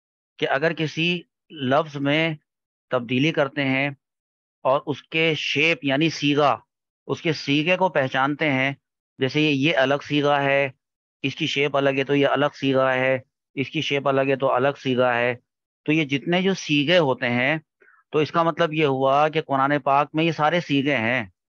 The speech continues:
ये सब सीगा है, ये भी एक सीगा हो गया, ये भी एक सीगा हो गया,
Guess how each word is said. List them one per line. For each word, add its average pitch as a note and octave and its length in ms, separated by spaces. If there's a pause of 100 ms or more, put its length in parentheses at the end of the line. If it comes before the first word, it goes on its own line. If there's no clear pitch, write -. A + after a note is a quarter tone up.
ये B2+ 140
सब D#3+ 180
सीगा C#3 320
है, A2+ 120
ये B2+ 120
भी C#3+ 120
एक C3+ 80
सीगा C3+ 280
हो B2+ 140
गया, B2+ 400
ये A#2 180
भी C3 120
एक B2+ 100
सीगा B2+ 260
हो B2 160
गया, A#2+ 300